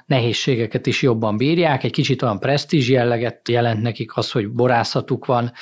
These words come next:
Ez nagyon nagy mértékben átalakította a piacot, míg azok, akik egyébként csak ezzel foglalkoznak, ők meg azt látják, hogy olyan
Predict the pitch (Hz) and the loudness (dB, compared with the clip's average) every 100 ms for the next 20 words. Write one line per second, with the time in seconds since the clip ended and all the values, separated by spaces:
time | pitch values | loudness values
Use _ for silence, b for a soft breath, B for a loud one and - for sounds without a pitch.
0 | B B B B _ _ 156 147 165 151 | B B B B _ _ -2 0 2 2
1 | 131 127 123 117 131 120 117 107 - 113 | 2 0 0 0 0 2 2 2 0 -2
2 | - 120 117 - 110 110 127 156 208 202 | -2 -2 -4 -2 -4 -2 -2 0 0 0
3 | - 147 156 233 151 - 123 - 113 117 | 0 0 2 2 2 0 -2 -2 -2 0
4 | 117 - 123 110 127 - 95 104 98 135 | -2 -2 -4 0 -2 0 -2 -2 -2 -2
5 | 123 135 127 151 143 131 147 143 135 165 | 0 0 2 0 0 2 0 0 2 2
6 | - 117 113 - 170 156 - 151 135 B | 0 -2 -2 -2 -2 -2 0 -2 -2 B
7 | B - 170 147 123 | B -2 2 2 0